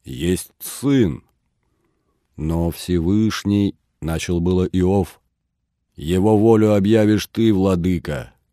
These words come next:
после моей смерти. Волю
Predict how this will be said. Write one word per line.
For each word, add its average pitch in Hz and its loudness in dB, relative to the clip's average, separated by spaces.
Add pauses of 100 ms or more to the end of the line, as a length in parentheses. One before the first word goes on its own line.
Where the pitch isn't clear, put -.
(280)
после 82 -6
моей 87 0
смерти. - -6 (560)
Волю 104 2